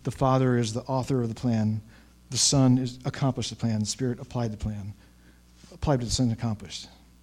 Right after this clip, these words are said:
Then he says in verse thirty, "I will no longer talk much with you, for the ruler of this world is coming. He has no claim on me, but I do as the Father has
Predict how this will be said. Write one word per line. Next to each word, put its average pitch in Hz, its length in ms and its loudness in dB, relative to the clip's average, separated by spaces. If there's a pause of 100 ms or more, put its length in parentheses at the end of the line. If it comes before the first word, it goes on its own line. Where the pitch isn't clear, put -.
(1300)
Then 135 140 4
he 135 80 8
says 139 180 2
in 123 60 0
verse 127 200 0
thirty, 139 160 0
"I 127 60 2
will 120 140 4
no 123 100 6
longer 120 380 4
talk 123 280 -4
much 123 220 -2
with 107 160 -10
you, 101 380 -4
for 127 160 0
the 117 80 -2
ruler 127 340 2
of 113 80 -2
this 110 180 -4
world 117 200 -2
is 95 100 -6
coming. 98 380 -4 (1120)
He 139 100 -6
has 123 220 0
no 135 160 6
claim 139 280 2
on 113 200 4
me, 101 280 0 (440)
but 123 120 -4
I 120 120 2
do 120 280 2
as 110 120 0
the 107 80 -8
Father 113 340 -2
has 107 360 -2